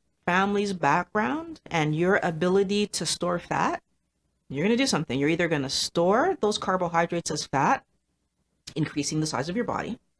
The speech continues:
or you're gonna have some other negative reaction to those carbohydrates if they cannot be stored as fat. So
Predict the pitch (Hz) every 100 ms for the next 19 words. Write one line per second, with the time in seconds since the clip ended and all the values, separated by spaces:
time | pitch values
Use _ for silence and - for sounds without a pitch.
0 | _ _ - - - - _ - 165 185
1 | 214 226 202 196 185 185 165 151 - 269
2 | 330 - 233 247 214 185 208 208 208 185
3 | 170 165 185 190 185 180 156 156 - 160
4 | 156 151 151 156 160 - - 151 - 214
5 | 202 185 160 - 147 143 - - - _
6 | - - 180 165